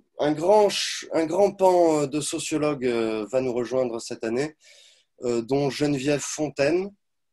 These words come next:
Esther Sina, Christian Brouchy, Célia Lamblin, Mathieu Demory, Joël Gombin, André Donzel,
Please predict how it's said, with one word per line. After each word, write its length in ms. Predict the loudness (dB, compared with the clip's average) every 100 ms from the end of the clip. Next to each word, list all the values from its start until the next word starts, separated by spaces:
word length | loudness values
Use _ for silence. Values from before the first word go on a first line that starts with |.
| _ _ _ -6
Esther 540 | -4 -4 -2 0 0
Sina, 600 | -4 -4 -2 0 0 0 -8 _ _ _ _
Christian 800 | -12 -8 -8 -8 -2 0 2 0
Brouchy, 880 | -4 -8 -4 -2 -2 -4 -6 -8 -12 _ _ _ _
Célia 500 | -10 0 2 4 4
Lamblin, 580 | 4 4 2 4 2 2 -6 _ _ _ _ _ _
Mathieu 460 | 0 2 2 0 2
Demory, 600 | 4 4 4 4 0 -2 _ _ _ _ _ -16
Joël 520 | -10 -2 0 2 0
Gombin, 600 | 0 0 4 6 4 2 _ _ _ _ _ _ _
André 400 | 2 2 4 4
Donzel, 800 | 4 4 2 2 4 4 2 -2